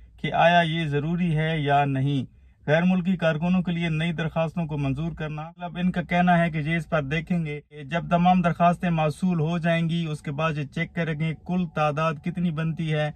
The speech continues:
और उस तादाद को अगर ये मंजूर करते हैं, और अगर मंजूर करते हैं तो उसके बाद जो मलेशियन हैं, इधर लोकल हैं, उनके रोज़गार के मौके रहते हैं या नहीं, क्योंकि इनकी फर्स्ट प्रायोरिटी है लोकल।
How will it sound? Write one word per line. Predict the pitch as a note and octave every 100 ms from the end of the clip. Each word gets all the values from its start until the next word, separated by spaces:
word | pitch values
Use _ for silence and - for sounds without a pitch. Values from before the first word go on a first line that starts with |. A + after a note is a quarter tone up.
| - - - -
और | E3 E3+
उस | G3+ -
तादाद | F#3+ F3 F3+
को | F3
अगर | F3 F3+
ये | E3
मंजूर | E3 D#3 C#3+ F3+ G3
करते | F3+ E3+ E3+
हैं, | E3 E3 E3
और | - D3+ D3+ - - - -
अगर | D3+ E3
मंजूर | D#3 C#3+ F#3 F3+
करते | F3+ E3 F#3
हैं | E3 E3 E3 - - -
तो | F3+
उसके | G3+ -
बाद | F3 F#3+ F3
जो | F3+
मलेशियन | E3+ D#3+ F#3 - G#3 E3+
हैं, | D#3
इधर | D3+ C#3+
लोकल | C#3+ F3 F3+ D#3
हैं, | D#3
उनके | E3+ E3+ E3+
रोज़गार | D3+ C3+ C3 E3 D#3+
के |
मौके | D3+ D3 D3+ D3+ D3+
रहते | D3 D3+ D#3
हैं | D3+
या | D3 C#3+
नहीं, | C#3 D3+
क्योंकि | D3+ F3+ F#3
इनकी | F3+ F3+
फर्स्ट | E3 F#3 F3+
प्रायोरिटी | - E3+ F3 E3+ E3
है | D#3 D#3
लोकल। | D3 D3+ D3 C3+